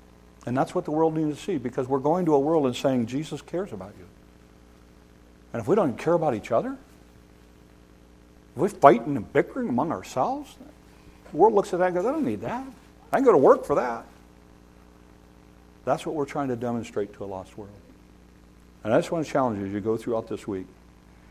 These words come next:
for those of you that are married, set a great example. Those of you who aren't married,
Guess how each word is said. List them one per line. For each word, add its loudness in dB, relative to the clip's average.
for 0
those 8
of 2
you 4
that 2
are 4
married, 2
set 2
a 0
great 0
example. -8
Those 8
of 0
you 2
who 6
aren't 2
married, -6